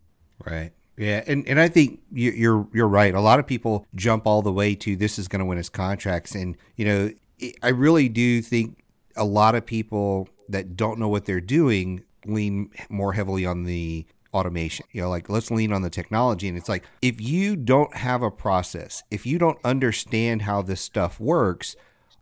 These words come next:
all you're gonna have now is a new tool that you don't understand,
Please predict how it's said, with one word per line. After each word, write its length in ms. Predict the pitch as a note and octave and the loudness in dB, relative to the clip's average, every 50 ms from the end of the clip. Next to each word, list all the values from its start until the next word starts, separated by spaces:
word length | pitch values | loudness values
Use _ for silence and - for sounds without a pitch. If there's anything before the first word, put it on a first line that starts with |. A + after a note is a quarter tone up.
| _ | _
all 120 | - A#2+ C#3+ | 2 4 4
you're 140 | E3+ F#3 D#3+ | 4 2 2
gonna 240 | D3+ D3 C3 A#2 | 0 0 0 0
have 260 | A2+ A2+ B2 A2+ G#2 G2+ | 0 0 0 0 0 0
now 460 | G#2 A2 C#3 E3 D#3 C#3 A#2+ G#2+ - _ | 0 0 0 2 2 2 2 0 -2 _
is 160 | - A2+ A2 F#2+ | -4 -4 -2 0
a 60 | G#2 G2 | -2 -2
new 220 | G2+ G#2 G2 F#2+ | 0 -2 -2 -4
tool 420 | - _ - - A#3+ D4+ E4+ D#4+ G#3+ | -4 _ -4 0 0 2 2 2 2
that 140 | C#3 A2 - | 2 0 0
you 140 | G#2 G2+ | -2 -2
don't 200 | F#2 F#2+ F2+ F2 | 0 0 0 0
understand, 640 | F2+ F2 E2 E2+ D#2+ - - - E2 E2 E2 D#2+ F2+ | -2 -4 -4 -4 -6 -6 -6 -6 -6 -4 -4 -6 -8